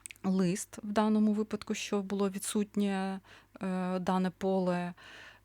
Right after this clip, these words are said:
е, в попередньому сайті. І також я вирішила, що було би логічно, якщо ми орієнтуємось на користувачі, залишити після себе хороший, е, скажімо,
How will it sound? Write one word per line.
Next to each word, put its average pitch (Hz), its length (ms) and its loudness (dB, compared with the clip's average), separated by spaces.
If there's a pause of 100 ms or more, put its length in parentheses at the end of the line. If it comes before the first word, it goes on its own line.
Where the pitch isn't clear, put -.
е, 175 220 -4
в 165 140 -10 (200)
попередньому 180 680 0
сайті. 180 720 -8 (480)
І 285 200 2
також 247 420 0
я 202 80 -2
вирішила, 196 560 -4
що 185 220 -4
було 196 300 -2
би 175 260 -2 (120)
логічно, 202 680 -4 (280)
якщо 196 500 -4
ми 185 140 -4
орієнтуємось 180 800 -2
на 180 60 -10
користувачі, 175 800 -8 (760)
залишити 214 640 0 (240)
після 226 400 0
себе 240 440 0
хороший, 196 1000 -6 (220)
е, 185 360 -2
скажімо, 185 760 -2